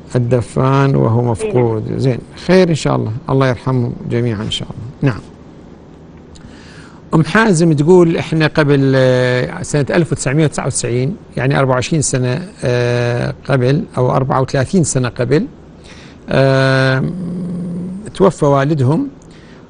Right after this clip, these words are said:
Speaker 1: ودفنوه، ولكن الدفان بقي بذمتهم ألف دينار، والدفان ما موجود، ما يدرون وينه، شو يسوون؟" حجية، مقدار ألف دينار في ذاك الوقت إيش قد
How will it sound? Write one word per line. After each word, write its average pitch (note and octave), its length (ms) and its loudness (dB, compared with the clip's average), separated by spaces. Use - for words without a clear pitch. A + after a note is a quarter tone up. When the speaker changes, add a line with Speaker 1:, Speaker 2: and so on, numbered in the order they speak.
Speaker 1:
ودفنوه، D3 840 2
ولكن D#3+ 400 2
الدفان E3 760 0
بقي E3+ 320 2
بذمتهم F#3+ 580 0
ألف G3 300 2
دينار، A#2 560 -4
والدفان G3+ 540 2
ما A#3 80 4
موجود، D3 500 4
ما F3+ 80 2
يدرون C#3 280 2
وينه، B2 280 -4
شو - 180 -2
يسوون؟" A#2+ 380 0
حجية، E3+ 640 4
مقدار E3 460 -2
ألف D3 340 2
دينار B2 600 -2
في C#3+ 100 -2
ذاك F#3+ 300 0
الوقت D3+ 500 0
إيش B2+ 160 -4
قد F3+ 260 2